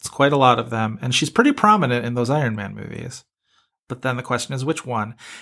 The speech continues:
And then it's also, which of the nineties Gwyneth Paltrow movies is she remembered enough for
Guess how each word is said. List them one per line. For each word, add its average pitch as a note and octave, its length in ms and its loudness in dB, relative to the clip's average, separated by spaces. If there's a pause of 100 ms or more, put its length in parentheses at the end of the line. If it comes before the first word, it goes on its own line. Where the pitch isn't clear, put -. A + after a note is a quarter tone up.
(100)
And C#3 120 0
then D3 120 4
it's C#3+ 100 -2
also, D3 680 4 (200)
which G#3+ 240 4
of B3 140 2
the G#3+ 80 6
nineties E3 720 4
Gwyneth C#3 320 -4
Paltrow C3 440 -2
movies A#2+ 400 -6
is C3+ 200 -6
she C3+ 160 -4
remembered C#3+ 800 4
enough A#2 340 -2
for G#2+ 720 -6